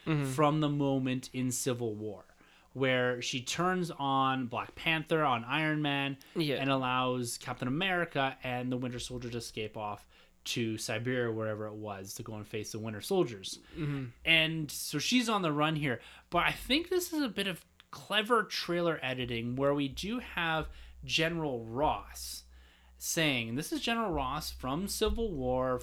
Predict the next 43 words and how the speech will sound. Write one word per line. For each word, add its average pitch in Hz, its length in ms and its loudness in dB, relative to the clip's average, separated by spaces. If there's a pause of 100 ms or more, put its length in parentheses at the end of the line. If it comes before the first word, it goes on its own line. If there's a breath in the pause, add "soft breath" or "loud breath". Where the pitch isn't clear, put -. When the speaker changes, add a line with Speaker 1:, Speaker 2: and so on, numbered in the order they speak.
Speaker 1:
Yeah. 143 140 4
Speaker 2:
from, 180 400 2 (340 loud breath)
you 147 80 -4
know, 151 320 2 (380)
our 127 440 2
Incredible 151 460 0
Hulk, 156 500 2 (120)
and - 100 -18
he 127 140 -6
does 135 180 -2
make 135 100 2
Speaker 1:
Way 156 280 6
Speaker 2:
an 175 80 6
appearance - 200 2
Speaker 1:
back. 143 80 -4
Speaker 2:
in 139 360 -4 (140)
Endgame, 175 440 -4
I 185 120 -4
believe, 185 380 -6
or 151 140 0
Infinity 147 480 0
War, 107 160 -4
sorry. 104 320 -6 (160)
Speaker 1:
Yeah. 135 160 0 (340)
Speaker 2:
And 156 280 2
he 160 160 -4
says, 165 600 -2 (420)
"I 127 100 0
heard 185 240 0
you 170 80 2
had 151 140 4
to 143 60 -2
leave 131 180 -2
in 127 40 -4
a 123 80 0
hurry. 156 460 0 (460 soft breath)
Uh, 110 160 -6
so 151 100 -4
what 156 120 2
are - 40 4
you 143 100 6
gonna 135 200 -2
do?" 127 320 0